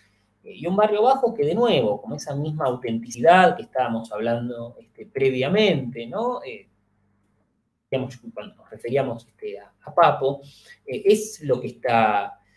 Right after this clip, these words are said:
lo que está efectivamente, o lo que ellos consideran que, eh, está, está en peligro. ¿Y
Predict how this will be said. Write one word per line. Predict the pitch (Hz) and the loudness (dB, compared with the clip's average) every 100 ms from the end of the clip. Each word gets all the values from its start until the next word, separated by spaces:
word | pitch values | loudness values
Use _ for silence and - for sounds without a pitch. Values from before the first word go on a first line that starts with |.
| _ _ _ - | _ _ _ -6
lo | 123 | -4
que | 113 | -4
está | - 147 139 | -2 0 0
efectivamente, | 139 - 127 - 151 139 143 151 | -2 -8 -10 -2 0 2 0 0
o | 135 | 2
lo | 123 | 2
que | 214 | 2
ellos | 220 196 190 | 0 -4 -4
consideran | 175 139 - - 131 175 180 135 120 98 98 | -6 -6 -10 -10 0 4 4 4 0 -4 -10
que, | - 110 113 | -12 -10 -8
eh, | 123 - 107 - | -10 -14 -16 -16
está, | - - - 123 120 113 110 110 107 104 110 | -20 -12 0 2 4 4 2 -2 -4 -6 -10
está | 139 - 139 | -12 -4 -2
en | 135 - | -2 -2
peligro. | 113 107 113 110 98 92 - _ _ _ _ _ _ _ _ | -4 -2 -2 -2 -8 -12 -18 _ _ _ _ _ _ _ _
¿Y | - | -20